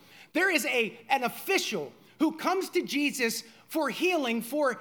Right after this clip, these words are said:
his child. This man is powerful.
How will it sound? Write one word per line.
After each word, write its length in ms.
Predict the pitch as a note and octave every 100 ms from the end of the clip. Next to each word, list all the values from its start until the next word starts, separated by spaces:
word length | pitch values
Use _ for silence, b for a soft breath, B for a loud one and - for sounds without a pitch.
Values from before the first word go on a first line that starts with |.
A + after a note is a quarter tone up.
| - -
his 220 | C4 -
child. 640 | - A#3+ A3 D#3 - - - _ b b b b b
This 200 | F4+ -
man 360 | D#4+ D#4+ D#4+ C#4+
is 300 | C4 G#3+ - -
powerful. 680 | - D#4 D4+ A3 - D#3